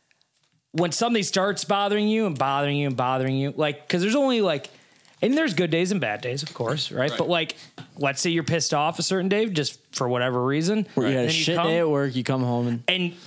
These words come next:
Speaker 1: you know, in your head, you're like, "Okay, well, this," she said, "this will be done by the time then." Okay.
Speaker 3: <laughs>
Speaker 1: So you're calculating in your head, right? And then you get home and you still see that shit there, right?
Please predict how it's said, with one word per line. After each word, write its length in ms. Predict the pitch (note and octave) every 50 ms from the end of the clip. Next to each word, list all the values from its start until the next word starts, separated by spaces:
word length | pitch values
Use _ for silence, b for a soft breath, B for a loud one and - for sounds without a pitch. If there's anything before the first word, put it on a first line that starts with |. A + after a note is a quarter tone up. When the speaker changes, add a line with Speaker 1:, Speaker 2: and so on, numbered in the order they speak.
| - -
Speaker 1:
you 140 | - D#3 E3+
know, 160 | E3 D#3 D#3+
in 80 | D#3+ D#3+
your 100 | D#3+ D3
head, 240 | C3 D3 D#3 E3 D3
you're 100 | D3+ D3
like, 160 | C3+ B2+ -
"Okay, 400 | C#3 C#3 B2+ C#3+ B2 A2+ G#2+ A2 A2+
well, 340 | A#2+ A#2+ B2 B2 B2 B2+ C3 C#3+
this," 500 | D3 F#3 F#3 - - - - - - F#3+ F#3+ C#3 C3
she 100 | - D#3+
said, 180 | - G#3 G3
"this 240 | F#3+ F#3+ F#3+ F3 -
will 80 | E3 D3
be 140 | D3+ D3+
done 260 | C3 C3 B2 C3 C#3 C#3
by 160 | C#3 C3+ C3+ B2+
the 20 |
time 460 | B2+ C3 C3 C3 B2+ B2 B2 B2 B2+ -
then." 140 | - -
Okay. 540 | - - B2+ A#2+ - A3+ - - - G#3+ F#3+ -
Speaker 3:
<laughs> 20 |
Speaker 1:
So 140 | - - F3
you're 80 | F#3
calculating 500 | - A#3+ E3 E3 D#3 E3+ E3 D#3+ D#3+ D#3
in 60 | D#3 D#3
your 180 | D#3+ D#3+ D3+
head, 300 | C3+ B2+ A#2+ B2+ C3 A#2+
right? 280 | B2 A#2+ B2 C3 C3 - -
And 180 | D3 D3 D3
then 240 | C#3+ C#3+ C#3 C#3+ C#3
you 220 | C3+ D3 G#3+ B3+
get 180 | G#3 G3 E3+ C#3+
home 280 | C#3 D3 C#3+ C#3+ C#3 C3 B B B B B B
and 100 | - B2+
you 80 | D3 D3
still 180 | - - F3 -
see 220 | - - F3+ F#3+
that 180 | F#3 D#3 C3 -
shit 220 | - D3 C3 -
there, 280 | - C#3+ C#3 C3+ C3 C3 B B B B B B B B
right? 240 | C#3 D3 D#3 E3+